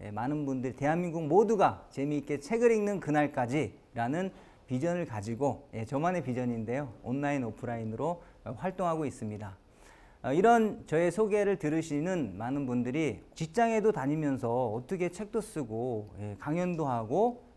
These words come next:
또 공연도 하고, "오, 정말 대단하다. 분명히 저 사람은 하루에 세 시간, 네 시간밖에 잠을 자지 않으면서, 예, 남들이, 예, 하루를 이십사 시간 살아갈 때 분명히 이십오 시간, 이십육 시간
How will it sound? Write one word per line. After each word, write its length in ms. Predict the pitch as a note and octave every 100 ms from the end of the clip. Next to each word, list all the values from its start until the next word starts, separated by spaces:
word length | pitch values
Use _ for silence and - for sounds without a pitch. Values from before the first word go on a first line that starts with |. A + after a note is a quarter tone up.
| -
또 80 | E3
공연도 480 | E3+ A#3+ B3 F#3+
하고, 480 | D3 A#2 A2 A2 G2 -
"오, 240 | B2 E3+ D#3+
정말 300 | D3 D#3+ D3+
대단하다. 800 | A#2+ D#3+ E3+ A#2+ A2 A2 A2+ G2 - - - - -
분명히 340 | F3 G#3+ A3+ E3+
저 120 | D#3+
사람은 580 | F3+ E3+ F3 A3+ D#3 G2+
하루에 500 | F3+ F3+ F3 E3 D3+
세 180 | A2 F#3+
시간, 300 | G3+ F3+ E3+
네 140 | B2 A2+
시간밖에 500 | D3 D3+ C3+ B2 C3
잠을 300 | A2 A#2 A2+
자지 240 | A2 B2+
않으면서, 760 | G#2+ G#2+ G2+ F#2+ A2+ C3+ F#2+ - - -
예, 220 | B2 G3 - -
남들이, 580 | A#2 C3+ C#3 C3 A#2 - - -
예, 100 | G#2
하루를 540 | G#2 F3+ E3+ B2 A#2+ F#2+
이십사 340 | C#3 D#3 E3
시간 220 | D3 D3
살아갈 420 | C#3 D#3 D3 B2 A#2
때 120 | D#3
분명히 420 | B2 B2+ B2+ A2+
이십오 320 | A2+ D3+ C3
시간, 380 | B2 A#2 A#2+ A2
이십육 320 | A2 D#3 C#3
시간 280 | - B2